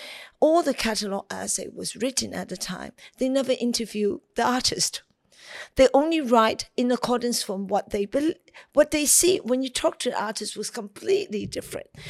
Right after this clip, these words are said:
So the link was getting wider and wider.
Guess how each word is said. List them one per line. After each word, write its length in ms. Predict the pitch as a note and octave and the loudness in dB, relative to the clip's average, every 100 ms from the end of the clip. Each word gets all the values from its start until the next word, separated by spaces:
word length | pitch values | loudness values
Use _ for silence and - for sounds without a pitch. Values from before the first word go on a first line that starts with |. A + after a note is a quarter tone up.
| - - | -8 0
So 400 | - D#4 C#4 - _ _ | 2 2 0 -8 _ _
the 220 | B3+ C4 | 4 4
link 320 | A#3+ D4+ E4+ C4+ | 6 -2 -4 -4
was 200 | B3+ - | -4 0
getting 420 | G#3+ A3+ G3 - - - | 0 0 -8 -16 -20 -10
wider 480 | G3 A#3+ B3 A#3+ A3 | -2 2 4 4 4
and 220 | A#3 C4 | 4 2
wider. 480 | - - A3+ - | 2 2 0 -4